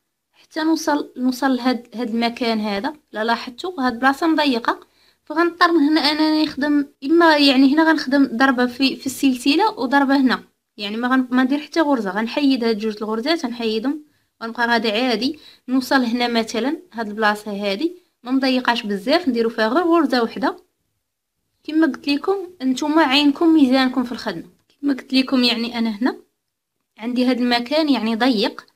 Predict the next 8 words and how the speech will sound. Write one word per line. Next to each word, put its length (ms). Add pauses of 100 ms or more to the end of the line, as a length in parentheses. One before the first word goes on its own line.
(440)
فغنضرب 480
غير 320 (920)
ضربة 300
هنا 240
في 220
هاد 100
الضفيرة 540 (420)
هادي، 460